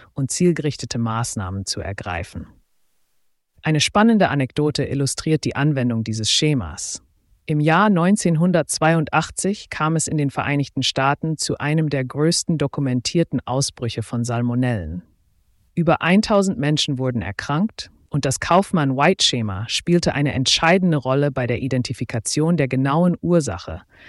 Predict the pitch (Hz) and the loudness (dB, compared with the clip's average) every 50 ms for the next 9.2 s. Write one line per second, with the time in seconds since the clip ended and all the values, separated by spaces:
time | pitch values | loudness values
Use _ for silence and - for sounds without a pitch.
0 | - - - _ - 123 117 107 104 - - - 160 147 160 175 170 175 175 - | -20 -20 -20 _ -4 -2 -2 -2 0 0 0 2 2 4 4 4 4 2 0 -2
1 | - - - - - 175 175 175 156 151 151 151 156 143 - - 143 139 139 - | -2 -6 -8 -4 0 0 2 2 2 0 0 0 0 -2 -2 -4 -4 -4 -4 -6
2 | - - 123 - - - 127 113 120 113 120 117 110 - 120 107 107 104 90 82 | -6 -6 -6 -4 -4 -4 -4 -4 -4 -4 -4 -4 -4 -4 -4 -4 -4 -4 -4 -6
3 | - - - - - _ _ _ _ _ _ _ _ _ - 160 151 143 139 - | -8 -12 -16 -20 -20 _ _ _ _ _ _ _ _ _ -4 -2 0 0 0 -2
4 | - 196 180 180 175 - - - - 127 120 120 - - 120 - - - - 165 | 0 2 4 4 2 2 0 -6 -4 -4 -4 -4 -4 -4 -4 -4 -4 -4 -2 0
5 | 165 170 165 - - - 131 139 127 120 117 117 - - - 170 - - 156 147 | 2 2 2 0 -2 -2 0 0 0 0 0 -2 -2 0 0 0 0 0 -4 -4
6 | 131 - - - 123 117 - 151 170 - - - - - _ _ - 143 139 151 | -4 -4 -6 -6 -6 -2 2 0 0 0 -2 -12 -12 -12 _ _ -6 -2 -2 0
7 | - 135 139 127 123 120 - - 160 156 - - 131 - - - 151 165 175 160 | 0 0 0 0 0 -2 0 2 0 0 0 -2 -4 -4 -2 2 4 6 6 4
8 | - - - - 123 170 185 - - - 123 - 104 107 - - 110 107 107 127 | 2 0 -6 -2 -2 -2 -2 -2 -4 -6 -4 -4 -6 -6 -4 -4 -4 -4 -2 -2
9 | 147 165 175 | -2 -2 -4